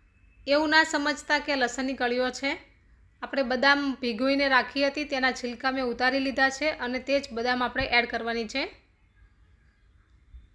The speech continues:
અને જે ચોખા આપણે પલાળીને રાખ્યા હતા તે પણ એડ કરી લેશું. ચોખા અને બદામ બંનેને આપણે પીસવાના છે.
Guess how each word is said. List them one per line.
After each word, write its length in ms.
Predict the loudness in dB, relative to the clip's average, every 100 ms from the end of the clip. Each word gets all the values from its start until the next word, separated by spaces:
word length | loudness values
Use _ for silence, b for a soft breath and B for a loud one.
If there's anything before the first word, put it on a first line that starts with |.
| -20 _ _ _ _ _ _ -20 -20 -20 _
અને 180 | -2 0
જે 120 | 0
ચોખા 360 | 2 0 4 2
આપણે 200 | 2 -2
પલાળીને 500 | 0 2 2 2 2
રાખ્યા 340 | 2 2 -2
હતા 140 | 0 0
તે 160 | -2
પણ 220 | -2 -2
એડ 200 | 2 0
કરી 220 | 2 -2 0
લેશું. 380 | -2 -2 -6
ચોખા 540 | -4 -4 -4 4 6 6
અને 160 | 2
બદામ 460 | -4 -4 -2 -2 -2
બંનેને 420 | -4 -4 -4 -2
આપણે 320 | -4 -2 -2 -4 b b b _ -8
પીસવાના 580 | -6 -2 2 4 4 2
છે. 240 | 0 -2